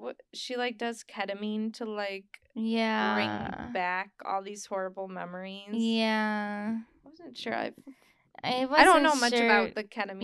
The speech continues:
Speaker 2: me
Speaker 1: thing, but
Speaker 2: either.
Speaker 1: it just felt like, I know some people think they have to, like, relive everything <laughs> to, like,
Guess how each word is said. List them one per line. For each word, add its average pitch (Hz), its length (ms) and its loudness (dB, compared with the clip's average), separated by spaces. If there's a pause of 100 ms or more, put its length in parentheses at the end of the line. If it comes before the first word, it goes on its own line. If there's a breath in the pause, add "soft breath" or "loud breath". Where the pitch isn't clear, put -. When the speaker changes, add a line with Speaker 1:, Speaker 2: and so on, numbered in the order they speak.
Speaker 2:
me 262 180 4
Speaker 1:
thing, 233 240 6
but 214 120 8
Speaker 2:
either. 214 140 8
Speaker 1:
it 208 40 -4
just 320 320 0
felt 320 260 4
like, 247 440 2 (1300)
I 269 100 -2
know 311 260 2
some 311 300 -2
people 269 260 2
think 262 280 -2
they 240 120 0
have 233 220 -2
to, 233 120 -4
like, 226 220 -2
relive 220 440 -4
everything 349 600 2
<laughs> - 60 -10
to, - 200 -2 (140)
like, - 320 -6